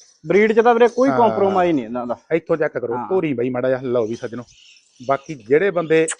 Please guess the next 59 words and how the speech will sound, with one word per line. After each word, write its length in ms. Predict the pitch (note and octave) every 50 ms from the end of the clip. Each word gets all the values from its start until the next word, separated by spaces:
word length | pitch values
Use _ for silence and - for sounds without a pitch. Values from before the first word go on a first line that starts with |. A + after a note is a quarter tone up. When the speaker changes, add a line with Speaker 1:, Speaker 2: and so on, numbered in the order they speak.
| _ - - -
Speaker 2:
ਇਹ 140 | E3 E3 F#3+
ਚੀਜ਼ਾਂ 280 | F#3 F3+ E3 C#3 D#3 D3+
ਦੇ 120 | D3+ D3+
ਆਸ਼ਿਕ 320 | C#3+ C#3 C3+ - - - D3+
ਆ 20 |
ਨਾ, 120 | E3 G3+ G3 _ _ _ _ _ _ _ -
ਬਰੀਡਾਂ 440 | B2 C3 C3 C3 B2 C3+ C3 B2+ B2
ਦੇ, 100 | C3 B2+ _ - _ _ _ -
ਉਹ 80 | D3 D#3+
ਬੰਦਿਆਂ 280 | D3 D#3 D3+ D3 D3+ D3+
ਨੂੰ 80 | D3+
ਕੋਈ 100 | D3+ D#3 C#3+ A#2
ਬਾਹਲੀ 300 | B2+ D3+ F3+ G3 F#3 E3+ _ _ _ _ _ _ _ -
ਬਾਈ 140 | C3+ D3+ G3
ਦੱਸਣ 400 | E3 C#3+ F#3+ F#3+ F#3+ - E3 D#3+
ਦੀ 120 | D#3 D#3+
ਲੋੜ 200 | D#3 D#3+ D#3+ D3+
ਨਹੀਂ 120 | D3 D3 C#3
ਆ। 60 | C3
Speaker 1:
ਦੱਸਣ 260 | G3+ G#3 D#3+ E3+ A3+
ਦੀ 100 | C4 C4+
ਲੋੜ 220 | B3+ B3 B3 B3 B3
ਹੀ 40 |
ਨਹੀਂ 140 | C4 B3+ B3
ਵੀਰੇ, 140 | A3+ A#3 A#3+
ਏਡੀ 100 | A#3 -
ਕੁ 80 | - A3
Speaker 2:
ਹਾਂ। 120 | G#3+ G#3+
Speaker 1:
ਬਰੀਡ 260 | F#3+ F3+ F#3 E3+ D#3+
ਆ 60 | E3+
ਵੈੜਾਂ 240 | D#3+ D#3+ E3 F3 F3
ਦੀ। 140 | E3+ A3 G#3 _ _ _ _ _ -
Speaker 2:
ਤੇ 140 | D#3+ D#3 D#3+ D#3+ _ _ -
ਇੱਥੋਂ 320 | E3 E3+ E3 - E3 E3+ D#3+
ਚੈੱਕ 200 | D#3 D3 - D3
ਕਰਕੇ 280 | B2 C3 B2+ A#2 B2
ਦੇਖੋ 200 | A2+ A#2+ A2+ C#3
ਤੁਸੀਂ, 200 | C#3+ C3+ C#3 F3+ - - D3+
ਆਰਡਰ 220 | C3+ B2+ C#3 C#3
ਬਹੁਤ 340 | A2 G2 A#2+ A2 C3+ C3 B2
ਜ਼ਿਆਦਾ 240 | B2+ C3 C3 C#3+ C#3+
ਚੰਗਾ 640 | C#3+ _ _ _ - - D#3+ D#3 D#3 E3+ C3+ G#2
ਕਰਮ 220 | G#2+ A#2+ B2 B2+ C3+
ਵਾਲੀ 200 | C#3+ C#3+ D3+ D3+
ਦਾ। 140 | C#3+ D#3 D3+ - _ _ _ _ - D#3
Speaker 1:
ਅਜੇ 120 | E3 G#3+
Speaker 2:
ਜਿੰਨੀ 160 | A3 - G3
Speaker 1:
ਦਿਨ 120 | G#3+ A3+ -
ਪਏ 100 | A3+ -
ਆ 40 | G3+
Speaker 2:
ਕਹਿ 100 | F#3+ F#3
Speaker 1:
ਵੀਰੇ, 160 | G3+ G#3 B3+
Speaker 2:
ਦਈਏ 120 | B3 A3
Speaker 1:
ਅੱਠ 100 | G3+ G#3
ਤੋਂ 140 | - G#3+ A3
ਨੌ 240 | G#3+ G3+ F#3+ F3+ E3
ਦਿਨ 120 | F3 F#3 F3
ਵੈੜ 220 | F3 F3 F#3 F#3
ਦੇ। 140 | E3+ E3